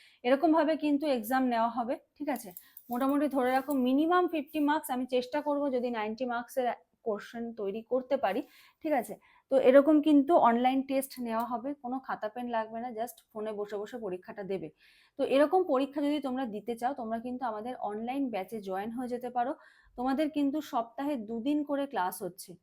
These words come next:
হুম, উইকে দুদিন করে ক্লাস হচ্ছে নাইন টেনের। আর নাইন টেনের নোটস কি সম্পূর্ণ কিন্তু বেঙ্গলি,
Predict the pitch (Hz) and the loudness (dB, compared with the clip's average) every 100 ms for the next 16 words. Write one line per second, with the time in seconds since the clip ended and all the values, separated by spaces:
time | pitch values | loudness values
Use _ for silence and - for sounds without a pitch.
0 | _ _ - 359 294 _ _ _ _ 214 | _ _ -6 -4 -4 _ _ _ _ -4
1 | 247 247 269 233 247 277 285 269 262 214 | -2 0 -2 -2 0 0 0 -2 -2 -2
2 | 220 247 240 - 277 214 202 226 233 202 | -2 -6 -10 -6 -4 0 0 0 -2 -4
3 | 160 - _ _ _ _ - 202 208 226 | -6 -8 _ _ _ _ -10 -4 -2 -2
4 | 269 294 294 240 240 247 - - 240 226 | 0 0 0 0 -4 -6 -8 -4 -4 -4
5 | 233 269 285 302 262 226 226 254 202 190 | -4 -2 -2 -2 -4 -8 -6 -6 -6 -6
6 | 190 202 175 | -4 -4 -4